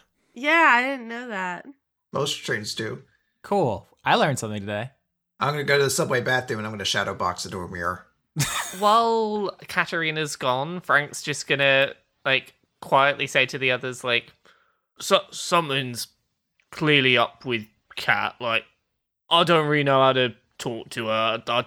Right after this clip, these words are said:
Speaker 4: I feel like when I tried to talk to her before, it just kind of made things worse in the elevator, but"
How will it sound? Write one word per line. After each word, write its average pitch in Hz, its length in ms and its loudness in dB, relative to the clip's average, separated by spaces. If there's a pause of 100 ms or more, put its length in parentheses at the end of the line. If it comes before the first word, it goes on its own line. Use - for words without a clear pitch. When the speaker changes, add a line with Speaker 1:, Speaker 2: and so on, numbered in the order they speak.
(140)
Speaker 4:
I 131 100 -2
feel 139 260 0
like 127 260 2
when 131 120 -2
I 120 60 2
tried 120 220 2
to 110 40 -16
talk 127 200 -4
to 117 80 -2
her 113 80 -2
before, 117 420 -2
it 110 100 -4
just - 160 -10
kind 120 240 2
of 113 180 -4 (320)
made 120 220 0
things 117 180 -6
worse 117 320 -4
in 113 60 -8
the 110 80 0
elevator, 107 600 -4
but" 113 320 -4